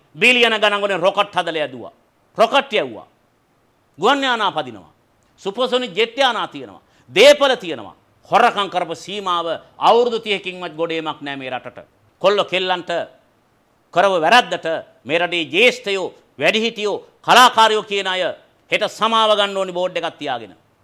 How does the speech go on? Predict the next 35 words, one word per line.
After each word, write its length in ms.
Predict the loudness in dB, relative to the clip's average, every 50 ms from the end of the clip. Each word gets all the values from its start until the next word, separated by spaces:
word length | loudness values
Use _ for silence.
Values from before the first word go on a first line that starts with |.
| _ _ _ _ _ _ _ _ _ _ _ _ _ _ 0
ඒ 100 | 0 0
විතරක් 360 | 0 0 0 0 0 -2 -6
නෙවෙයි. 280 | -12 -14 -14 -16 -18 -20 _ _ _ _ _ _ -4
Taman 200 | -4 -4 -4 -6
සමාව 460 | -4 -4 2 4 6 8 8 6 6
ගත්තා 260 | 4 0 0 -2 -4
කියලා 200 | -4 -4 -6 -4
Facebook 480 | -2 0 0 0 0 -2 -6 -10 -14 -14
එකේ 240 | -10 -8 -8 -4 -2
දාන්න 280 | -2 -2 -2 -4 -6 -8
ඕනි. 260 | -10 -10 -10 -12 -16 -20 _ _ _ _ _ _ _ _ _ -8
අපි 180 | -8 -6 -4 -4
කර 140 | -4 -4 -4 -2 0
වැරද්ද 280 | 0 0 0 0 -2 -6
තමයි 360 | -8 -8 -8 -8 -8 -10 -12 -16 _ _ _
අපි 220 | -8 -8 -6 -4 -2 -2 -2
එක 140 | -2 -2
එක 260 | -2 -2 -2 -2 -4 -6 -10 -4
කාලේ 480 | 0 2 2 2 0 -2 -4 -8 -10 -12 _ _
එක 200 | -8 -8 -6 -4
එකාට 540 | -4 -4 -4 -2 -2 -2 -2 -2 -2 -8 -8
ඡන්දෙ 360 | -2 0 0 0 0 0 -2 -2
දෙන්න 260 | -2 -4 -6 -6 -6 -4 -4 -4 -4 -8 -14 _ _ _ _ _ _ _ _ _ _ -10
අපේ 220 | -8 -6 -6 -6
ෆෑන් 340 | -4 -2 -2 -2 -2 -4 -4
බේස් 240 | -8 -8 -8 -8 -10
එක 160 | -10 -10 -8
පෙළඹෙව්වා. 520 | -8 -8 -8 -6 -8 -10 -8 -8 -8 -10 -10 -14 _ _ _ _ _ _ _ _ _ _ _ _ _ _ _ _ _ _ _
එක 140 | -8 -4 -2
එක 140 | -2 0 2
රජ 420 | 2 2 4 4 2 2 2 2
කරවන්න 400 | 2 4 4 4 4 4 2 0
අපි 160 | -2 -2 -2
මහන්සි 400 | -2 -2 -2 -2 -4 -4 -8 -10
වුණා. 280 | -10 -10 -8 -10 -10 -12